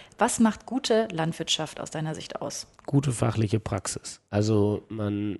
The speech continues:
Speaker 2: muss flexibel sein und wie gesagt, mit der Zeit mitgehen, offen für Neues auf jeden Fall. Und für mich gibt's eigentlich nichts Schlimmeres, als zu sagen, „Das haben wir noch nie so gemacht, wir machen das jetzt so, wie wir's immer gemacht haben.“ Man muss halt einfach mal,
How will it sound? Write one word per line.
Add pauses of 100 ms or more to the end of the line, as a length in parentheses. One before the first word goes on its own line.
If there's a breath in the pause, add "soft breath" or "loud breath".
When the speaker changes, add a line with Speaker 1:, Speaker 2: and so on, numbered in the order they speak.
Speaker 2:
muss
flexibel
sein
und (480)
wie
gesagt,
mit
der
Zeit
mitgehen, (140)
offen
für
Neues
auf
jeden
Fall. (100)
Und
für
mich
gibt's
eigentlich
nichts
Schlimmeres,
als
zu
sagen,
„Das
haben
wir
noch
nie
so
gemacht,
wir
machen
das
jetzt
so,
wie
wir's
immer
gemacht
haben.“
Man
muss
halt
einfach
mal,